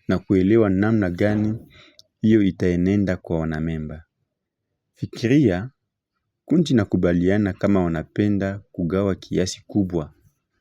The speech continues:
ya pesa wakati ya gao lao. Kwa hiyo, wanapenda kuongeza to yabo ya faida.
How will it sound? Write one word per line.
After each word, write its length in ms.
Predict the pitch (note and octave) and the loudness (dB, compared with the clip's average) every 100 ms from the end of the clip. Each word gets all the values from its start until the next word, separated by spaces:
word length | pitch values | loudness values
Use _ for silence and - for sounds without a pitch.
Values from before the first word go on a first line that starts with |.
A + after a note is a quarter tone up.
| - | -6
ya 160 | - | -6
pesa 320 | - - - E2+ | -4 -4 -4 -4
wakati 440 | E2 F#2 F2 - | -4 -6 -8 -8
ya 80 | D2+ | -8
gao 280 | D#2 D#2 D2+ | -8 -8 -8
lao. 320 | D2+ D2 D#2 _ _ _ - - | -10 -12 -16 _ _ _ -20 -6
Kwa 140 | D#2+ | 0
hiyo, 360 | G2 A2 A#2+ C#3 _ _ _ _ _ _ _ _ _ - | 2 2 0 -4 _ _ _ _ _ _ _ _ _ -6
wanapenda 600 | E2+ E2 - B2+ D3+ C3+ | -4 -4 -2 -2 0 0
kuongeza 580 | - F#2+ F#2 A2 G#2 F2+ _ | -2 -2 0 -2 -2 -6 _
to 140 | G#2+ | -2
yabo 340 | G2+ G2 F#2 F2 | 0 0 -2 -4
ya 140 | E2+ | -6
faida. 560 | - E2 E2 E2 E2 | -8 -8 -6 -6 -10